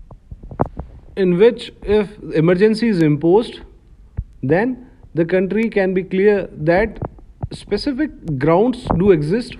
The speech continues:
for its imposition. So let us look on to the gist of forty-fourth Constitutional Amendment Act, nineteen seventy-eight.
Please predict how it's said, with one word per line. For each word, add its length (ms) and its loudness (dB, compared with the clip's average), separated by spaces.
for 200 4
its 360 -4
imposition. 880 -2
So 200 -4
let 240 2
us 240 -2
look 280 2
on 240 4
to 80 4
the 280 2
gist 340 4
of 240 2
forty-fourth 640 2
Constitutional 680 -2
Amendment 460 0
Act, 400 -2
nineteen 540 -2
seventy-eight. 1400 -2